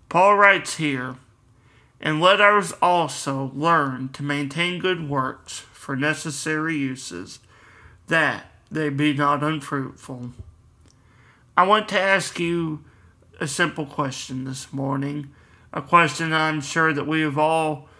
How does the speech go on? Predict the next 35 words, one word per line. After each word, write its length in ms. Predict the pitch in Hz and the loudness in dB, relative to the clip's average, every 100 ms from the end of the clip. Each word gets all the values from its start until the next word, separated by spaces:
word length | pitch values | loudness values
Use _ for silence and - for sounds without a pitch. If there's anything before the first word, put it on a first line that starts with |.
| - - _ | -20 -20 _
felt 560 | - - 170 170 165 - | -18 -4 2 4 4 2
and 320 | 156 139 127 | -4 -4 -6
handled 760 | 127 - 160 165 160 160 160 139 | -10 -6 -2 -2 0 -2 -2 -4
and 140 | 131 | -4
had 240 | 135 147 143 | 0 0 -2
to 80 | |
deal 260 | 139 143 127 | -4 -4 -4
with 240 | - 131 | -6 -8
in 120 | 139 131 | -6 -4
our 160 | 139 | -4
lives 580 | 139 139 139 139 139 135 | -2 0 0 -2 -6 -8
and 240 | 123 120 - - _ - _ _ | -8 -10 -12 -20 _ -20 _ _
in 100 | 151 | 0
our 140 | 143 | 2
walk 340 | 147 147 143 139 | 4 2 0 -2
with 220 | 151 - | -10 -8
God. 440 | 135 120 120 127 135 - _ _ _ _ _ _ _ - | -8 -8 -8 -10 -12 -16 _ _ _ _ _ _ _ -6
Have 220 | 156 160 | -2 2
you 80 | 208 | 2
ever 260 | 226 226 | 4 4
felt 420 | - 170 151 139 | 2 0 0 0
like 240 | 147 151 143 | 0 -2 -2
you 120 | 160 | -2
were 160 | 165 160 | 0 2
not 260 | 165 151 | 2 2
useful 680 | 165 160 135 - 110 117 120 - _ _ _ _ | -2 -4 -4 -8 -10 -8 -10 -14 _ _ _ _
in 160 | 156 139 | -4 -2
the 100 | 143 | 0
work 380 | 143 143 127 - | 4 2 2 0
God 380 | 143 139 131 131 | 4 6 4 0
has 240 | 139 135 | -8 -6
given 400 | 151 156 135 135 | -2 0 -2 -4
you 200 | 131 127 | -6 -8
to 100 | - | -8
do? 300 | 131 139 120 | -4 -2 -4